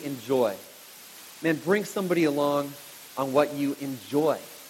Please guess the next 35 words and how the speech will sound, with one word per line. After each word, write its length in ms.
Bring 160
somebody 300
along 160
on, 180
on 100
what 160
you 60
enjoy. 300
Maybe 180
it's 140
taking 180
somebody 320
fishing. 540
Maybe 220
it's, 180
maybe 340
it's, 280
uh, 160
this, 240
the 160
Seahawks 640
game, 220
and 100
you 60
start 200
having 220
people 280
over 140
to 180
eat 280
and 100
watch 200
the 100
game 240
together. 320